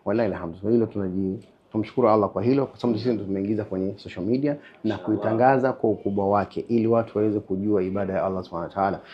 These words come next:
kama alivyomwamrisha Nabii Allah Ibrahim, akamwambia, "Waadhin fi nnas,"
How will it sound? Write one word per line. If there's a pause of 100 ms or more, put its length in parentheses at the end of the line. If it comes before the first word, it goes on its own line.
(120)
kama
alivyomwamrisha
Nabii
Allah
Ibrahim,
akamwambia,
"Waadhin
fi
nnas,"